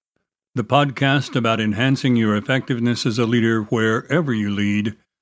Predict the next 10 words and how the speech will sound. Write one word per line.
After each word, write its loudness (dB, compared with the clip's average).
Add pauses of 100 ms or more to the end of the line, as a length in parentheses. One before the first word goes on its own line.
(160)
whatever -2
your -2
role. -2 (720)
I'm 2
thrilled 0
that -4
you've 0
joined -2
us -10
today. -8